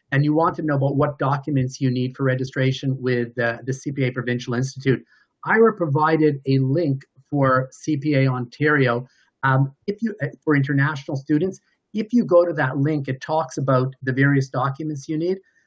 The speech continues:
So please go to the link. I believe the link is provided for C P A Ontario on slide sixty. So if you go to that link,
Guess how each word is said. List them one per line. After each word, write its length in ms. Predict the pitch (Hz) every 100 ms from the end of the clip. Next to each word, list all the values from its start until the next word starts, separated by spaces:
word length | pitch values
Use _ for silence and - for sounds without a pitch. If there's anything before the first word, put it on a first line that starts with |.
| -
So 440 | 170 147 143 - _
please 260 | 202 208
go 180 | 147 170
to 80 | 165
the 80 | 151
link. 260 | 143 143
I 60 | 131
believe 320 | 135 156 202
the 60 | 156
link 260 | 151 147
is 80 | 139
provided 580 | 135 135 143 143 139 135
for 80 | 131
C 180 | 143
P 140 | 135 143
A 40 |
Ontario 640 | 131 123 139 135 135 123 120
on 100 | 120
slide 420 | - 131 135 131
sixty. 520 | - 143 - 196 196 - _ _ _
So 100 | 160
if 60 | 139
you 100 | 143
go 140 | 180
to 80 | 175
that 240 | 156 143
link, 280 | 139 143 135